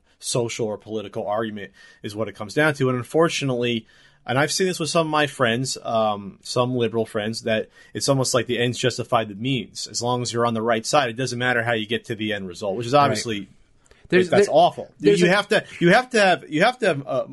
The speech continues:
Speaker 1: um, the moral high ground in whatever side you're trying to position yourself as. You can't excuse your own misbehavior on your side, and, uh, the same way you wouldn't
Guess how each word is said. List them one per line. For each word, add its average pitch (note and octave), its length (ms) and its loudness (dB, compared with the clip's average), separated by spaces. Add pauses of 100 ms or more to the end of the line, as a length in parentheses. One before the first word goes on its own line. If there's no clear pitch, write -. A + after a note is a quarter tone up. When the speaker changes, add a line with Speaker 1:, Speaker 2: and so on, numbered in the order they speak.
(140)
Speaker 1:
um, C3 220 -4
the B2+ 80 -4
moral C#3 260 2
high C#3 280 2
ground A2+ 400 -6
in A2+ 100 -10
whatever A#2+ 280 -4
side A#2 320 0
you're G#2 100 -12
trying G#2 340 -8
to G2+ 220 -12 (140)
position C3+ 420 -4
yourself F#2+ 340 -14
as. - 220 -16 (180)
You A#2+ 100 -6
can't D#3+ 240 2
excuse D3 400 0
your B2+ 140 0
own C3+ 180 0
misbehavior A2 720 -6 (280)
on A2+ 120 -6
your G#2+ 140 -6
side, F#2+ 420 -6 (380)
and, A2+ 140 -6
uh, - 380 -8
the D3 100 -2
same D#3 240 2
way D3+ 140 4
you C#3 160 0
wouldn't C3+ 360 0